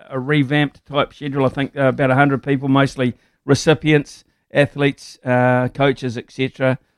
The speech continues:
Uh, no families or anything like that. They're reduced to, uh, a hundred people. So, uh, it's gonna be a, a, a bit of a damp squib in terms of ce-, a real celebration, but at least, uh, we will be acknowledging our performances of two thousand and twenty-one.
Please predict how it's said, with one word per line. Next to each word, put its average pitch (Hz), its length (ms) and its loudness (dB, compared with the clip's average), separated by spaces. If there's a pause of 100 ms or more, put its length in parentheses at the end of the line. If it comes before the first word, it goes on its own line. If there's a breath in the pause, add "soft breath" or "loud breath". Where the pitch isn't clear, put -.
(160)
Uh, 123 160 0
no 143 220 2
families 131 480 2
or 127 60 -2
anything 127 300 -2
like 123 180 2
that. 123 180 -2
They're 127 100 -10
reduced 123 360 -6
to, 120 240 -2
uh, 117 160 -2
a 117 100 -8
hundred 127 320 2
people. 123 340 -2
So, 120 280 0 (420)
uh, 123 140 4
it's 139 160 -2
gonna 160 180 2
be 127 140 4
a, 123 200 4
a, 127 160 -4 (180)
a 135 60 -6
bit 143 180 0
of 127 100 4
a 123 240 4
damp 131 320 -2
squib 123 440 -2
in 120 140 -4
terms 123 320 2
of 113 160 -6
ce-, 123 220 -8 (260)
a 131 140 -8
real 131 220 0
celebration, 120 680 2
but 127 100 2
at 127 120 0
least, 135 300 0 (460)
uh, 117 80 6
we 131 140 4
will 135 240 4
be 127 140 4
acknowledging 123 540 2
our 117 100 2
performances 123 680 -6
of 107 100 -10
two 127 160 -2
thousand 127 360 2
and 117 100 -4
twenty-one. 139 560 2